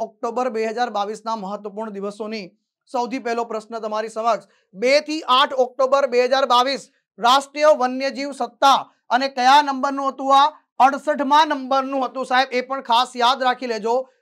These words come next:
ભારતીય વન્યજીવ બોર્ડે ઓગણીસો બાવનમાં વન્યજીવ સપ્તાહની જે છે, સ્થાપના કરી હતી સાહેબ.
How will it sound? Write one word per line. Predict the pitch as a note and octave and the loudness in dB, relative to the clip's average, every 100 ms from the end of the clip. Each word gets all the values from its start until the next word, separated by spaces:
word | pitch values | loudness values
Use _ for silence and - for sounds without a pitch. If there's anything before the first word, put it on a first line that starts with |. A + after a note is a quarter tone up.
| - | 0
ભારતીય | A#3+ C4 C#4+ D#4+ E4 | 4 4 2 2 2
વન્યજીવ | D4 C4+ C#4 C#4+ D4 | 4 0 -4 -4 -6
બોર્ડે | A#3+ A#3+ C4 D4 | -2 0 0 -2
ઓગણીસો | C4 B3+ C4+ C#4+ | -4 -8 -8 -10
બાવનમાં | B3+ A#3 A#3+ C4+ C#4 C#4 A#3 - _ _ | 0 2 2 0 0 4 4 2 _ _
વન્યજીવ | G3+ C#4 D4 D#4+ E4 | -4 -4 -4 -6 -6
સપ્તાહની | C#4+ B3+ - C4+ C#4 C#4+ | -6 -10 -4 -2 -2 -4
જે | C4 | -6
છે, | C4+ C#4+ | -6 -4
સ્થાપના | C4 A#3 B3 C#4 | -2 -2 0 0
કરી | C#4 A#3+ B3+ | 0 -2 -4
હતી | A3+ A#3+ | -6 -8
સાહેબ. | G#3+ F#3 | -6 -6